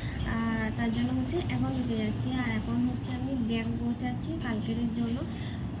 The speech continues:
কালকে যদি মা ভর্তি হয়ে যায় হসপিটালে, তাহলে হচ্ছে কালকে আমরা এখানে আসবো না, ওই বাড়িতেই থাকবো বাবার সাথে। কারণ বাবাকে একা রাখতে চাই না অতদিন, বাবাকে এমনি তো কদিন তো একা থাকতে হবে, হবে, কারণ মা যখন এখানে থাকবে,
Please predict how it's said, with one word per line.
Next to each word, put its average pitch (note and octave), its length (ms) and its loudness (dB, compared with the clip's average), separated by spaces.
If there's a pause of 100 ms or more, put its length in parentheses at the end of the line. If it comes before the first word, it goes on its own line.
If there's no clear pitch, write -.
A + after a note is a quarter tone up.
(640)
কালকে C4 300 2
যদি C#4+ 220 4
মা C#4 80 2 (120)
ভর্তি C4+ 260 -2 (100)
হয়ে B3+ 240 2
যায় B3 200 0
হসপিটালে, A#3+ 540 -2 (100)
তাহলে A3 300 0
হচ্ছে A#3+ 200 -2 (100)
কালকে A3+ 260 0
আমরা A#3+ 220 0
এখানে A#3 240 -2 (120)
আসবো A#3+ 300 -2
না, D#4 40 0 (180)
ওই A#3+ 160 4
বাড়িতেই A#3+ 380 -2 (100)
থাকবো A#3 260 -2 (100)
বাবার A3 300 -2
সাথে। - 200 0 (400)
কারণ A#3+ 260 0
বাবাকে A#3 360 0 (180)
একা A#3+ 220 -2
রাখতে A3+ 280 -2
চাই A#3+ 200 -2
না A#3 60 0 (140)
অতদিন, A3 340 -2 (120)
বাবাকে G#3+ 340 -4
এমনি A#3 220 0
তো C4 40 -6 (100)
কদিন B3+ 300 0
তো C4 140 -4
একা B3+ 220 -4
থাকতে C4 260 -4
হবে, A#3 140 0 (200)
হবে, A3 180 0 (360)
কারণ A#3 180 -2 (100)
মা A#3 60 0 (160)
যখন B3+ 200 -4 (100)
এখানে B3 240 -2 (120)
থাকবে, A#3 240 0